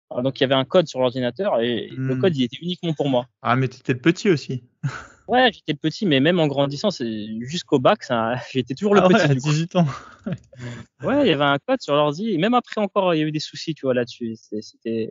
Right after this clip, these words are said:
Speaker 1: c'était un gros problème parce que je le vis, soit on me disait, genre, quand t'auras félicitations, euh, puis après j'avais les félicitations au bu-, sur le bulletin, on me disait, ah, plus tard,
Speaker 2: Ouais, il y a un
Speaker 1: euh, au
Speaker 2: sentiment
Speaker 1: brevet,
Speaker 2: d'injustice.
Speaker 1: après, après, j'ai, après, t'as le brevet, après on me dit au bac, après, euh,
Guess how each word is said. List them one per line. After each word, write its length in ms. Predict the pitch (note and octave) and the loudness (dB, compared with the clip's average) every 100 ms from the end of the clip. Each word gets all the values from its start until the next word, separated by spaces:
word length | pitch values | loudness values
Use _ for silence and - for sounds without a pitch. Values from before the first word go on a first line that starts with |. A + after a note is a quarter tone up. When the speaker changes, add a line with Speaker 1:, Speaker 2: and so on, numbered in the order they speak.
| - | -8
Speaker 1:
c'était 140 | - | -2
un 80 | E3+ | 0
gros 140 | C3+ F#3 | 2 -2
problème 360 | - G3 G3+ | -2 0 0
parce 120 | D3 - | 0 -4
que 80 | A2 | -6
je 260 | - B2 | -6 -8
le 80 | B2+ | -6
vis, 260 | C#3 E3 D3+ - _ | -4 -4 -6 -10 _
soit 180 | - G3 | -4 0
on 40 | E3+ | 2
me 60 | |
disait, 240 | C#3+ D3 C#3 B2 | 2 0 0 -4
genre, 200 | C3 - | -6 -4
quand 100 | C3 | -6
t'auras 220 | A2 G#2 | -4 -4
félicitations, 1000 | C3 C3 - C3+ - B2 B2+ B2 B2 A2+ | -4 -4 -2 -4 -2 -2 0 2 2 2
euh, 300 | G2+ F#2 F2+ | 0 -2 -4
puis 100 | - | -8
après 160 | A2 B2 | -12 -6
j'avais 180 | A#2 G#2+ | -2 -2
les 40 | |
félicitations 540 | G#2+ A#2 - A2 C3+ A#2 | -4 -4 -4 -2 -2 -2
au 20 | |
bu-, 220 | A2 G2+ | -2 -6
sur 160 | - A2+ | -2 0
le 60 | |
bulletin, 400 | A#2+ C3+ E3 E3 - _ _ | 0 2 2 2 0 _ _
on 60 | B2 | -2
me 60 | A#2 | 0
disait, 420 | A#2+ B2 A2 G2+ _ _ _ _ | 4 4 4 2 _ _ _ _
ah, 320 | B2 C#3+ C#3+ B2+ | 4 6 6 4
plus 140 | - | -2
tard, 180 | - C#3+ | 2 4
Speaker 2:
Ouais, 60 | C#3+ | 6
il 40 | |
y 20 | B2 | 4
a 60 | |
un 100 | A#2+ | 2
Speaker 1:
euh, 140 | A#2+ A#2+ | 0 -2
au 40 | - _ F3+ | -8 _ -8
Speaker 2:
sentiment 80 | D3+ | 0
Speaker 1:
brevet, 260 | D3+ D3+ C#3 | 4 6 4
Speaker 2:
d'injustice. 280 | B2+ C#3 | 0 -6
Speaker 1:
après, 160 | - E3+ - | 0 0 0
après, 140 | E3 D#3+ | -4 -6
j'ai, 100 | - | -6
après, 240 | C#3 - - | -8 -6 -6
t'as 100 | C3 | -6
le 60 | B2 | -6
brevet, 240 | C#3+ E3+ | -2 -2
après 200 | D3+ C#3 | -2 -2
on 40 | |
me 40 | B2 | -4
dit 220 | B2 B2 B2+ | -4 -6 -4
au 80 | D#3+ | -2
bac, 380 | C3+ C3+ C#3+ - _ | 2 2 2 -2 _
après, 280 | - - | -10 -2
euh, 100 | D#3+ | 0